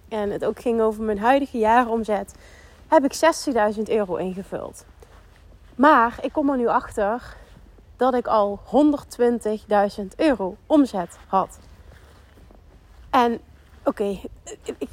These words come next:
ik ga zo verder. En ze zegt: "Maar ik voel," ik weet niet of dat de letterlijke bewoordingen zijn, maar dat is wat ik,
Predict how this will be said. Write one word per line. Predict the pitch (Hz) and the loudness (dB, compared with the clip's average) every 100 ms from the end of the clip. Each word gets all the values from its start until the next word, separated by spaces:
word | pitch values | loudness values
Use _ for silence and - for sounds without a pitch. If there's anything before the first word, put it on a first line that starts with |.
| - | -6
ik | 240 - - - | -6 -6 -14 -10
ga | - 208 | -4 -4
zo | 208 202 | -4 -6
verder. | 151 160 156 - - - - - - | -8 -8 -10 -12 -12 -14 -18 -10 4
En | 302 302 294 269 - - - | 8 8 6 0 -10 -12 -4
ze | 277 | 0
zegt: | 277 311 302 - - - - - | 6 6 6 -4 -20 -20 -20 -8
"Maar | 277 294 285 285 - - - - - | 2 6 6 4 -6 -18 -20 -12 -6
ik | 285 | -6
voel," | - 392 392 294 392 453 - - - | 0 6 6 6 4 2 -8 -18 -16
ik | 208 | -4
weet | 247 | 0
niet | 247 | 0
of | 247 | 0
dat | 254 | -2
de | 240 226 - | -2 -4 -4
letterlijke | 226 277 320 247 | 2 4 4 0
bewoordingen | 254 277 262 240 | 2 2 2 2
zijn, | 233 | 0
maar | 220 | 0
dat | 220 | -2
is | 233 - | -2 -6
wat | 233 220 | -6 -2
ik, | 262 | 0